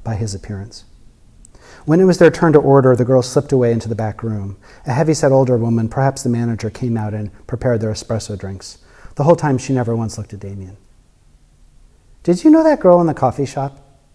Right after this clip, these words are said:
Cynthia asked him during their drive home. Damien just shrugged, and Cynthia felt this incredible frustration, bordering on anger.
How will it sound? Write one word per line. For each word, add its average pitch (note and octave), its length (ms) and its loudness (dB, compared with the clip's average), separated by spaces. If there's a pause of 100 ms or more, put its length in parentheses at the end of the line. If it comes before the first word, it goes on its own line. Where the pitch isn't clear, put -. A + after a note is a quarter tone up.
(140)
Cynthia C3+ 400 -2
asked B2 260 -2
him B2+ 100 -2
during A#2+ 200 0
their A#2 120 -2
drive A2 240 -4
home. A2 300 -10 (580)
Damien C3+ 320 0
just A#2+ 240 -4
shrugged, A#2 380 -4
and A2+ 120 -4
Cynthia A#2+ 360 -4
felt A2+ 180 -8
this - 160 -12
incredible A2+ 560 -6
frustration, G2+ 680 -10
bordering A2 400 -6
on G#2 100 -8
anger. G2 400 -12